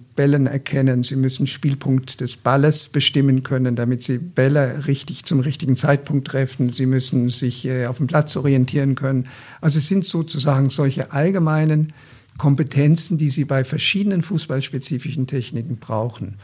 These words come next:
Und, äh, ansonsten glaube ich, dass es natürlich eine gewisse Reihungslogik gibt innerhalb einer Familie von Techniken.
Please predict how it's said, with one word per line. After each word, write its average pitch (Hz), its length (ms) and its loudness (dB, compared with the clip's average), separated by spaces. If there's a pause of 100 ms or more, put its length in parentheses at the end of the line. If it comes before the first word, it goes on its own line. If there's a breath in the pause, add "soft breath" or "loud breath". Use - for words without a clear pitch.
(600 loud breath)
Und, 135 320 0
äh, 139 300 -2
ansonsten 160 760 2
glaube 139 400 -2
ich, - 220 -10
dass 131 180 -2
es - 160 0
natürlich 151 460 0
eine 160 80 -2
gewisse 127 360 -2
Reihungslogik 139 840 2
gibt 151 280 -4
innerhalb 127 500 0 (100)
einer 135 240 2
Familie 156 580 2
von 120 220 -6
Techniken. - 560 -10